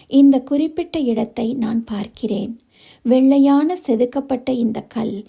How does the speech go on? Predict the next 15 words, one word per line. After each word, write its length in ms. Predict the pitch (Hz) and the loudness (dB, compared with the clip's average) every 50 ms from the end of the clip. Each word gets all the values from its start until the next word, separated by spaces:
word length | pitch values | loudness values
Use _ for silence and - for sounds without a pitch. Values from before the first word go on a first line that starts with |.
| _ _ _ _ | _ _ _ _
புனித 340 | - 285 285 302 294 302 277 | -4 0 2 2 2 2 -2
பிரான்சிஸ் 640 | 285 - 269 262 254 285 302 302 - 359 - - | -4 -4 -4 -2 -2 -2 -4 -4 -6 -6 -4 -4
of 120 | 302 277 269 - | -4 -4 -4 -4
அசிசி, 680 | 233 220 - - 220 220 - - 226 214 214 226 233 - _ _ _ _ - | -6 -6 -4 -4 -4 -4 -4 -4 -4 -4 -4 -6 -8 -12 _ _ _ _ -2
என் 260 | - 269 269 262 254 | 2 4 4 4 4
தேவ 380 | 214 262 262 285 311 311 359 330 | 4 2 2 2 0 -2 -4 -4
தூத 360 | - 269 240 247 254 269 262 | -2 -2 0 0 0 0 -2
தந்தை, 600 | 262 262 220 208 202 208 208 - 202 214 254 - _ _ _ _ - 294 | -2 -4 -6 -4 -4 -4 -4 -4 -6 -6 -10 -12 _ _ _ _ -6 -4
பரலோகத்திலிருந்து 960 | 285 285 294 294 302 302 294 294 277 277 254 233 226 226 233 233 240 285 285 | -2 -2 0 0 -2 0 -2 -2 -2 -2 -2 0 0 0 0 0 -2 -2 -2
கொண்டு 320 | - 247 214 208 208 226 | -4 -4 -4 -2 -4 -4
வந்தது. 560 | 214 220 214 214 - - - 208 208 208 - _ _ _ _ _ _ _ - - - - _ | -6 -4 -6 -8 -8 -8 -8 -6 -8 -8 -8 _ _ _ _ _ _ _ -20 -20 -20 -16 _
நம் 280 | - 285 285 277 262 269 | 0 4 4 4 4 4
ஆண்டவர் 640 | 262 269 311 339 392 381 349 269 233 220 214 - - | 0 0 0 0 0 0 -2 0 0 0 -2 -2 -2
இதனை 460 | - 233 226 233 226 233 233 233 - - | -4 -2 0 0 0 0 -2 -4 -6 -6
ஆசீர்வதித்துள்ளார். 1120 | 220 233 233 - - 294 302 302 285 247 240 226 226 - 226 208 208 208 202 214 214 220 | -4 -4 -2 -2 -2 -2 -2 -2 -2 -2 -2 -4 -6 -4 -6 -4 -4 -4 -4 -6 -8 -10